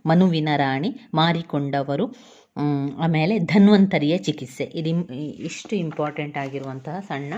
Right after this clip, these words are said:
ಕಥೆಗಳು. ಇನ್ನು ನೆಕ್ಸ್ಟ್ ನೋಡಿದರೆ ಇದಾಯಿತು. ಹಾಗೆ ಈ ಭಾಗದಿಂದ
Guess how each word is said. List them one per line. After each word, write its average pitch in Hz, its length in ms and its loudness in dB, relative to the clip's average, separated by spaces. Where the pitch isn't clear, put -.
ಕಥೆಗಳು. 143 520 -4
ಇನ್ನು 180 440 -2
ನೆಕ್ಸ್ಟ್ 165 520 -8
ನೋಡಿದರೆ 156 760 -4
ಇದಾಯಿತು. 147 460 -2
ಹಾಗೆ 147 460 -2
ಈ 185 60 -4
ಭಾಗದಿಂದ 156 500 0